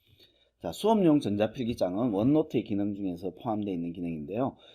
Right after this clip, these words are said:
이거는 사실 구글 클래스룸에는 없는 기능입니다. 그래서 구글 클래스룸과 가장 대비되고는 뛰어난 기능이라고 할 수 있습니다. 자, 수업에 적용해야 되니까 수업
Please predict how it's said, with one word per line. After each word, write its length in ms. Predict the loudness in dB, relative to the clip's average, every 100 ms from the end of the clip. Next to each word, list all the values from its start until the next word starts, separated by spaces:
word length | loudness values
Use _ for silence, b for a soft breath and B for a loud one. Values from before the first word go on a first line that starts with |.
| b _
이거는 340 | -2 2 2
사실 260 | 2 -2 -6
구글 440 | -6 -12 0 0
클래스룸에는 640 | 4 2 2 2 2 4 2
없는 520 | 0 -2 0 2 4
기능입니다. 680 | 4 2 0 -4 -10 -14 -16 _ _ _
그래서 160 | -18 -16
구글 400 | -8 0 2 2
클래스룸과 800 | -4 0 0 0 -2 2 2 2
가장 400 | -2 -4 0 -2 -4
대비되고는 840 | -4 -2 0 0 0 2 2 0 b b b _
뛰어난 400 | 4 4 4 2
기능이라고 560 | 0 0 2 0 -2
할 140 | -4 -10
수 120 | -10
있습니다. 520 | -12 -12 -12 -12 -14 _ _ _ _ B B B B B -2
자, 240 | 0 0 -10 -16
수업에 400 | 0 6 8 8
적용해야 420 | 6 6 6 6
되니까 640 | 4 -2 2 6 6 4 -8 _ _ _ _ _ _ _ _ _ -14 -14
수업 420 | -10 6 6 6